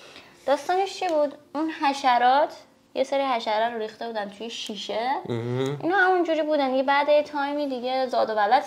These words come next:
Speaker 1: کرده بودن و فلان اینا.
Speaker 2: تو
Speaker 1: وقتی
Speaker 2: ژنتیکشون رفته بود، توی
Speaker 1: آره.
Speaker 2: دی ان اِی شون اون محدودیت
Speaker 1: آره،
Speaker 2: رفته
Speaker 1: وقتی
Speaker 2: بود.
Speaker 1: اون شیشه رو برداشتن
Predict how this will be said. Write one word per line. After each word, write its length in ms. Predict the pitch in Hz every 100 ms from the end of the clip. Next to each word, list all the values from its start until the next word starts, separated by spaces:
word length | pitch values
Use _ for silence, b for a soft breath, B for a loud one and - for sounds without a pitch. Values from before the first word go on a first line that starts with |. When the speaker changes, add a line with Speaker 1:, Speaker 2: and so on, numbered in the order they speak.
| -
Speaker 1:
کرده 300 | 214 202 196
بودن 320 | 196 190 185
و 20 |
فلان 240 | 190 185 -
اینا. 120 | - - B B B -
Speaker 2:
تو 120 | -
Speaker 1:
وقتی 100 | 151
Speaker 2:
ژنتیکشون 840 | 180 160 156 - 196 190 190 185 143
رفته 300 | 139 135 147
بود، 160 | 123
توی 160 | - 131
Speaker 1:
آره. 320 | 135 135 -
Speaker 2:
دی 120 | 127
ان 100 | 123
اِی 340 | 107 131 139 135
شون 360 | - 143 135 - - 127 127
اون 240 | 131 131 - b b b b -
محدودیت 760 | 123 120 - 110 110 110 110
Speaker 1:
آره، 120 | 123 107
Speaker 2:
رفته 320 | 104 101 101
Speaker 1:
وقتی 200 | - -
Speaker 2:
بود. 80 | 381
Speaker 1:
اون 100 | 427
شیشه 460 | - 311 320 294
رو 100 | 294
برداشتن 680 | 285 285 285 285 285 285 330